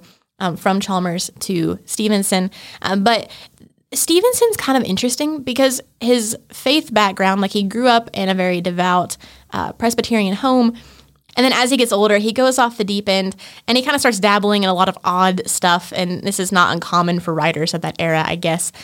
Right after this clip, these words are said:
Um, but while they're on the ship, Chalmers does say this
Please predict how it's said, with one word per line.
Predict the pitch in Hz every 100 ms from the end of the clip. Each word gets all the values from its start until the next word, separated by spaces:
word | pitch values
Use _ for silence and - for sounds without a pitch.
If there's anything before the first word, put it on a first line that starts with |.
| - - -
Um, | 185 175 196 - _ _
but | - 202 269 247
while | 196 226 302
they're | 294
on | 269 240 233
the | 185
ship, | - 233 160 - _ _ _ _
Chalmers | - 269 269 247
does | 202 254 262
say | - 175
this | 139 - -